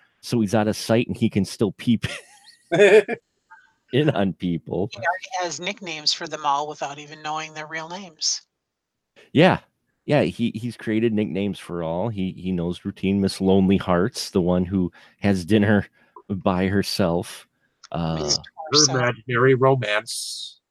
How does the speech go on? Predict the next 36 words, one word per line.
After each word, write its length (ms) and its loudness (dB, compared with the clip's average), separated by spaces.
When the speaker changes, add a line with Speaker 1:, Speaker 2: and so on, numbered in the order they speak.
Speaker 1:
Yeah. 380 0
Uh, 440 0
you 220 0
know, 320 2
and 220 0
then 280 4
the, 320 4
uh, 200 4
older 320 8
lady 320 6
who 180 -2
lives 400 4
next 380 -2
to 140 -4
her, 100 2
the, 120 2
the 140 0
artist, 600 0
the, 340 -4
the 220 -2
elderly 400 2
artist 440 2
who 220 -2
is, 280 -2
uh, 200 -2
which 160 4
I 80 8
thought 180 6
was 140 8
an 80 8
interesting 560 6
thing 480 4
that 240 2
you 80 2
had 300 2
the, 260 0